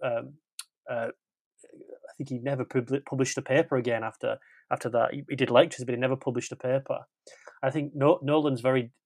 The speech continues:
strongly tried to get away from The Dark Knight. I think, uh, if anyone, 'cause I, I remember you, you said, Max, like, you, um, I think you, you said that The Dark Knight Rises was a, a very influential film within your,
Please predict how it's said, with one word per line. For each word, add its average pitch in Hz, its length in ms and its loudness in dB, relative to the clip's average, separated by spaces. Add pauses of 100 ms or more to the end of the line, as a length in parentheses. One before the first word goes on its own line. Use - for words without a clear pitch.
(600)
strongly 139 560 6
tried 127 440 4
to 117 320 0 (200)
get 123 120 4
away 120 240 4
from 113 200 -4
The 117 60 -2
Dark 120 240 6
Knight. 113 300 -4 (340)
I 131 80 6
think, 143 240 4 (160)
uh, - 120 -6
if 147 100 -4
anyone, 147 400 6
'cause 135 160 -4
I, 143 60 10
I 139 60 6
remember 135 260 4
you, 135 160 0
you 151 140 -4
said, 135 200 0
Max, 120 280 -2
like, 120 200 -2
you, 139 100 -8 (420)
um, 139 380 -4 (160)
I - 40 -10
think 139 180 -6
you, 165 280 2
you 139 120 -4
said 135 180 0
that - 140 -2 (120)
The 143 80 -6
Dark 135 180 6
Knight 131 120 -2
Rises 127 180 4
was 117 160 -2
a, 139 240 -2
a 131 100 -2
very 123 320 2 (140)
influential 139 440 0
film 127 440 4 (400)
within 117 240 0
your, 110 300 4